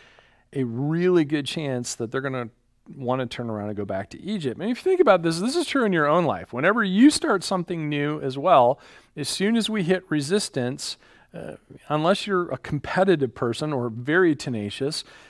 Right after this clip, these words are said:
you know, one of the things that you wanna do is give up. And that's exactly part of human nature that God is, is trying to, to deal with. So it's very reasonable for him to,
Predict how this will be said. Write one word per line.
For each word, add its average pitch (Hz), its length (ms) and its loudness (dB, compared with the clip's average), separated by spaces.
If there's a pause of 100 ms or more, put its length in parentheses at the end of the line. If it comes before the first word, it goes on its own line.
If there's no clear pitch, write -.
(120)
you 208 100 -6
know, 262 80 -2
one 185 160 2
of 247 60 2
the 220 80 -2
things 180 240 0
that 196 80 -8
you 160 100 -4
wanna 143 240 0
do 113 260 -2
is - 640 -8 (160)
give 110 160 -2
up. - 420 0 (1120)
And 139 380 0
that's 143 240 0
exactly 143 760 -2
part 180 280 2
of 180 80 -4
human 185 300 -2
nature 120 360 -4
that 135 220 -4
God 120 280 0
is, 131 380 -2
is 127 240 -10
trying 123 320 -8
to, 139 140 -12 (240)
to 147 100 -6
deal 175 280 -4
with. 87 200 -8 (580)
So 247 140 -8
it's - 120 -6
very 202 280 2
reasonable 170 520 -2
for 135 160 -6
him 139 260 -2
to, 147 380 -2